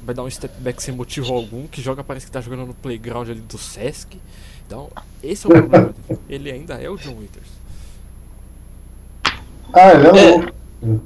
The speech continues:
Speaker 3: É, o negócio é a maluquice dele cair, né? É que agora enfraqueceu o leste, né? O Chicago, por exemplo, é, o Jimmy Butler, se fosse marcar ele,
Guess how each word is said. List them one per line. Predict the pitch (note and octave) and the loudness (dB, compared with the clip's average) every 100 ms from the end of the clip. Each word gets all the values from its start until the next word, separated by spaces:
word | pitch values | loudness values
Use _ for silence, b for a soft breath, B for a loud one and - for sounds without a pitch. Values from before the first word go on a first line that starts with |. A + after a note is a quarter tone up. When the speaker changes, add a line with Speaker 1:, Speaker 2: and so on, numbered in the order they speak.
| - - - - - - - - - - - | -14 -20 -20 -20 -20 -20 -20 -20 -20 -20 -8
Speaker 3:
É, | F#3+ F#3 | 4 6
o | C#3+ C3 C#3+ | 6 2 -2
negócio | D3 C#3 D3+ G3+ | 0 2 2 2
é | |
a | F3+ | 0
maluquice | G3 G3 - F#3+ - | 2 0 -4 -8 -4
dele | F3+ E3 F3 | 2 4 4
cair, | F#3 - A#3 E3+ E3+ | 2 6 6 6 2
né? | D#3 C#3+ D3 - | 2 0 -4 -8
É | E3+ | -4
que | E3+ | 4
agora | G3+ F3 F#3 | 4 6 6
enfraqueceu | B3 - - - D4 - - F3+ E3 | 4 0 -2 2 2 2 4 8 8
o | |
leste, | C#3+ C3+ C#3+ C#3 - - C3 | 8 8 6 6 2 -8 -4
né? | C#3 C3 | 0 4
O | B2+ A#2+ | 4 2
Chicago, | - C#3+ D3 D3 D3+ | 0 0 6 6 8
por | D3+ D3 | 6 6
exemplo, | C3+ C3 C#3 F3 G3+ E3 b b b - | 6 6 4 4 2 -2 b b b -4
é, | D3+ C3+ B2+ A#2+ A#2+ A#2+ - - | 2 6 8 8 4 -10 -20 -12
o | D3+ C3 C3 B2+ B2+ B2 C3 | -2 0 0 0 0 -2 -4
Jimmy | C3+ D3 D3+ | -2 4 4
Butler, | C3 C3+ D3 D3+ D3 | 6 6 6 6 4
se | - C#3 | 4 2
fosse | C3+ C#3 - | 4 2 2
marcar | C#3+ B2+ - - C#3 C3 | 2 2 0 2 4 6
ele, | C#3 D#3 G#3 | 6 4 2